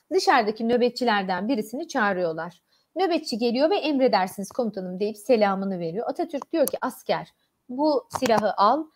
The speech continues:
ve kendini vur." diyor. Sekizinci Edward dehşete kapılıyor böyle. "Nasıl bir şey bu?" falan diye. Ve daha sonrası daha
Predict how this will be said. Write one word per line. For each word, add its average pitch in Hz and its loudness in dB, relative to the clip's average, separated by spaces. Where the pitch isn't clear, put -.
ve 311 0
kendini 190 -4
vur." 214 0
diyor. 165 -8
Sekizinci 247 0
Edward 240 0
dehşete 214 0
kapılıyor 180 -2
böyle. 175 -6
"Nasıl 185 -8
bir 170 -4
şey 165 -6
bu?" 165 -6
falan 170 -4
diye. 330 -4
Ve 349 2
daha 294 2
sonrası 330 -2
daha 285 4